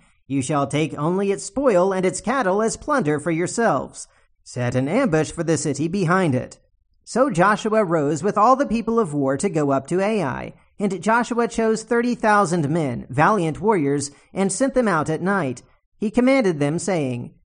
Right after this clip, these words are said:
"See, you are going to ambush the city from behind it. Do not go very far from the city, but all of you be ready. Then I and all the people who are with me will approach the city,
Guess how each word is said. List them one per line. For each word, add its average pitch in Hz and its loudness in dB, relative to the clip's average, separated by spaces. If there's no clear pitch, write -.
"See, 302 0
you 208 4
are 240 4
going 175 4
to 196 0
ambush 254 2
the 233 0
city 220 0
from 254 0
behind 190 2
it. - -8
Do 131 0
not 139 2
go 233 6
very 190 2
far 277 4
from 180 -2
the 151 2
city, 151 -4
but 214 2
all 294 4
of 170 4
you 208 0
be 208 0
ready. 147 -2
Then 135 2
I 160 4
and 151 2
all 165 6
the 180 0
people 190 -2
who 202 2
are 220 2
with 269 -4
me 190 -2
will 233 4
approach 254 0
the 233 -2
city, 185 -2